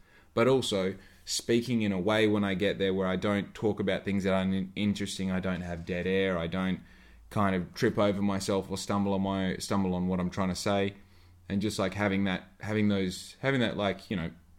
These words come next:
experience in the bank, so to speak, so that I'm not kind of just winging it from the start. And I think, like, that's probably the cool part about, like, what I've, like, something I've learned from doing Black Ink this time in the past six months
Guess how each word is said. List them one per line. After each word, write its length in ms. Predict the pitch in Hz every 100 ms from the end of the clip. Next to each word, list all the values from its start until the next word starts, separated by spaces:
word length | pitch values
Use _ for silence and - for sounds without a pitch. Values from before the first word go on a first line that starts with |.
| -
experience 680 | - - - 127 123 113 101
in 120 | 107
the 80 | 95
bank, 340 | 92 104 107
so 160 | - 90
to 100 | 90
speak, 380 | - 92 90 -
so 180 | 101 95
that 160 | 90
I'm 200 | 95 95
not 260 | 98 95 - - - - - - - -
kind 260 | 107 95
of 100 | 92
just 240 | 101 92 80
winging 460 | 87 98 110 107
it 120 | 95
from 200 | - 98
the 80 | 90
start. 400 | 80 101 92 82 - - - - - _ -
And 60 | 123
I 40 |
think, 240 | 131 240 175
like, 380 | 123 95 - - -
that's 180 | 185
probably 440 | - 294 262 175 156
the 100 | 123
cool 340 | - 131 127
part 320 | - 123 110
about, 420 | 101 104 95 87 - - -
like, 240 | 110 104 101 - -
what 240 | 113 120
I've, 240 | 113 104 113
like, 180 | 104 -
something 240 | 160 165
I've 140 | 120
learned 220 | 117 120 113
from 180 | 113
doing 260 | 104 104 104
Black 260 | 98 92 101
Ink 360 | 98 95 - - -
this 260 | 110 113
time 340 | - 101 92 98
in 80 | 98
the 60 |
past 340 | 92 104 92 -
six 200 | - 101
months 340 | 101 90